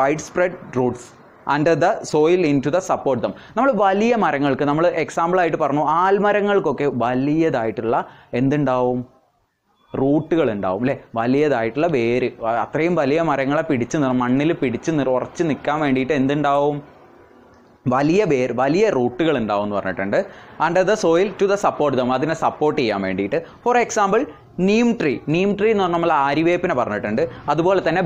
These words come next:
banyan tree, Banyan tree എന്ന് പറഞ്ഞാൽ നമ്മൾ ആൽമരത്തെ, ആൽമരത്തിൻ്റെ വേര് എല്ലാവരും കണ്ടിട്ടുണ്ടാവും. ആൽമരത്തിന് ചുറ്റും അടിയിൽ ഒരു താൽത്തറയൊക്കെ ആയിട്ട് നമുക്ക് സെറ്റ് ചെയ്യാൻ പറ്റുന്നതാണ് ആൽ-, ആലിൻ്റെ വേര് എന്ന് പറയുന്നത്. Okay, thus the roots help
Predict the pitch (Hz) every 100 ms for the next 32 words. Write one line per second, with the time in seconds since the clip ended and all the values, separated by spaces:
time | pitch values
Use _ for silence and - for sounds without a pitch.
0 | 135 135 147 160 151 117 104 139 156 165
1 | 180 185 190 170 151 156 147 139 120 127
2 | 135 127 113 113 131 147 147 170 147 139
3 | 143 151 143 143 156 139 127 127 127 127
4 | 131 127 131 127 151 147 123 - 127 123
5 | 120 135 131 139 135 127 131 143 165 151
6 | 131 120 139 127 123 190 - - - 165
7 | 185 170 151 139 135 131 139 156 131 143
8 | 143 135 127 131 143 151 127 113 117 135
9 | 170 147 104 98 - - - - - 185
10 | 127 - - - - - - - - 165
11 | 247 262 277 240 175 208 208 - 175 160